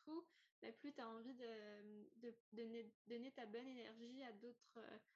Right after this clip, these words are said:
personnes ou même à d'autres, euh, mouvements ou d'autres préoccupations qui peuvent, euh, qui peuvent avoir un impact petit à petit. C'est vraiment un travail, je trouve, comme tu dis, de,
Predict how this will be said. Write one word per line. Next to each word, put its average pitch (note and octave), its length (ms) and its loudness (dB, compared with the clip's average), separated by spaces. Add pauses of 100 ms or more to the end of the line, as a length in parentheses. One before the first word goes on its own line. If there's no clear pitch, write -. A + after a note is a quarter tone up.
(120)
personnes C4 560 0
ou A#3+ 60 2
même A#3 320 2 (400)
à G#3+ 100 4
d'autres, A#3+ 360 0
euh, G#3+ 340 0 (600)
mouvements B3 720 4
ou A#3 100 2
d'autres A3+ 200 2
préoccupations A#3+ 720 -2
qui - 140 -16
peuvent, G#3+ 320 -2
euh, G3+ 220 -4 (120)
qui - 160 -20
peuvent A#3 140 2
avoir A3+ 200 2
un A3+ 160 2
impact G#3+ 460 -2
petit - 240 -6
à A3 80 0
petit. - 320 -8
C'est A#3+ 140 0
vraiment A3 180 0
un C4+ 80 0
travail, A3+ 320 0
je A#3+ 80 -8
trouve, B3 160 -6
comme A3 180 -4
tu G#3+ 120 -8
dis, A3+ 120 -4
de, G#3 160 2